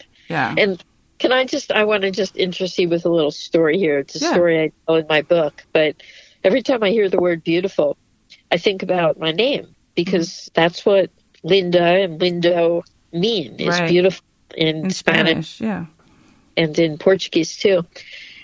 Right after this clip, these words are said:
Speaker 2: And when my parents named me Linda,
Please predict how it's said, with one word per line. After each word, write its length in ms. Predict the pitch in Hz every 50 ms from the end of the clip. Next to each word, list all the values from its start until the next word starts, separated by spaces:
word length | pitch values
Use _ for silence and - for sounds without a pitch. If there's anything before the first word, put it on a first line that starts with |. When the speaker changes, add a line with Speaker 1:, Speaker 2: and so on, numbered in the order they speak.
| - - - - -
Speaker 2:
And 320 | - 208 208 202 196 202 - - _
when 240 | - - 208 226 214
my 140 | 226 233 240
parents 440 | - - 320 370 349 254 - - -
named 260 | 180 208 233 240 233
me 180 | 220 202 190 180
Linda, 640 | 180 185 180 185 233 262 285 285 185 156 160 165